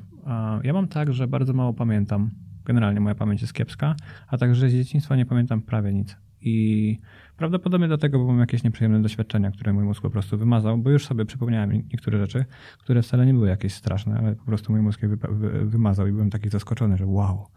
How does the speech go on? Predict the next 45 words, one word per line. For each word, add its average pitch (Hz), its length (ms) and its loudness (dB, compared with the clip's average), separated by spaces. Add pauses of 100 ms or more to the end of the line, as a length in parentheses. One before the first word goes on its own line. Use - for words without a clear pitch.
(300)
to - 100 -20
się 110 140 -4
wydarzyło 107 380 2
i 95 40 0
dopiero 98 280 -2
sobie 98 180 -2
przypomniałem. 110 580 0 (1200)
I 123 140 4
zastanawiałem 139 560 4
się, - 120 -2
czy 113 280 0 (200)
to, 110 200 -2 (100)
czy 120 120 -2
ja 127 100 2
powinienem 151 400 0
coś 135 140 -6
z - 80 -18
tym 110 120 2
robić, 113 440 2
czy 107 380 -2
tak 107 120 -2
właściwie 107 340 -2
jak 107 280 -2
dobrze 107 260 0
funkcjonuje, 104 500 0
to 104 120 -4
nie, 104 120 2
nie 107 140 4
muszę 101 240 0
się 101 100 -4
tym 101 500 -2
zajmować, 107 420 0
bo, 117 180 0 (480)
e, 120 160 4
jest 143 160 4
taka, 131 320 -2
takie 127 280 -2
powiedzenie, 117 480 2
że 104 80 4
jeśli 127 180 0
coś 107 180 -2
działa, 107 400 0
to 123 100 -4
po 113 140 -4
co, 123 100 -2